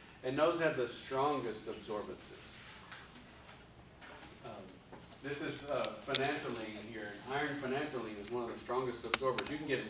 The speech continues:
really low detection limits for iron by using this phenanthyline ligand, and it, it will associate with the iron atom in solution,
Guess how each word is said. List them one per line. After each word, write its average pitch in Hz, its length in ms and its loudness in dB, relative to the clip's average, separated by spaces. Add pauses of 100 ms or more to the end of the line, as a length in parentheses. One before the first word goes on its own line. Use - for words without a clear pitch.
really 156 340 6
low 139 200 8
detection 131 520 2
limits 101 260 -4
for - 280 -6
iron 107 220 -2 (100)
by 92 80 -6 (100)
using 107 220 -6
this 104 160 -6
phenanthyline 104 920 -4 (380)
ligand, 117 380 2
and 95 100 -6
it, 92 100 -6 (460)
it 110 160 -2
will 101 220 0 (300)
associate 143 720 4
with 123 200 2
the 117 80 4
iron 127 420 4 (360)
atom 135 260 6
in 131 100 4
solution, 131 680 2